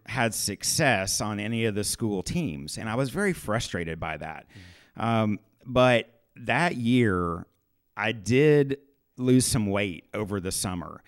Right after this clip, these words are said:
Speaker 2: Okay.
Speaker 1: And so I did feel different. I was more physically fit, but I remember I was on the junior varsity basketball team, and I still had never, ever started a game. The most points I'd ever scored in a game was five.
Speaker 2: Yeah.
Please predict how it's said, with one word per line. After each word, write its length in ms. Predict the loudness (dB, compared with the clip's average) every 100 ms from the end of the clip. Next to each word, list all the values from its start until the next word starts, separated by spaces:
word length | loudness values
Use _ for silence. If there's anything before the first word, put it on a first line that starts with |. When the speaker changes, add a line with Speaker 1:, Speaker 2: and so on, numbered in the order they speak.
| -20
Speaker 2:
Okay. 200 | _ -6
Speaker 1:
And 160 | -2 0
so 360 | 2 2 0 -2
I 120 | -4
did 220 | 0 -2
feel 280 | 0 2 2
different. 420 | 4 2 0 -2
I 80 | -2
was 160 | -2 0
more 160 | 0
physically 460 | 0 0 0 0 -2
fit, 440 | -2 2 2 2 -4 -20 _ 0
but 400 | 4 4 2 -2
I 80 | -2
remember 340 | 2 2 4
I 60 | 4
was 100 | 4
on 120 | 2
the 80 | 0
junior 360 | 0 2 2 2
varsity 480 | 2 2 0 -4
basketball 640 | -2 0 -2 -2 -4 -4 -6
team, 460 | -4 -4 -4 -6 -8
and 100 | -4
I 60 | -2
still 240 | 4 4
had 180 | 6 2
never, 480 | 2 2 2 2 0
ever 260 | -2 -4 -4
started 460 | -4 -2 -2 -2 -4
a 60 |
game. 420 | -4 -4 -4 -4
The 80 | -2
most 300 | 2 4 4
points 260 | 2 0 0
I'd 140 | 0
ever 240 | 2 0 -2
scored 320 | -2 0 0
in 40 |
a 40 | 0
game 200 | 0 0
was 200 | -2 -4
five. 520 | -2 -2 -2 -10 -14
Speaker 2:
Yeah. 80 | -16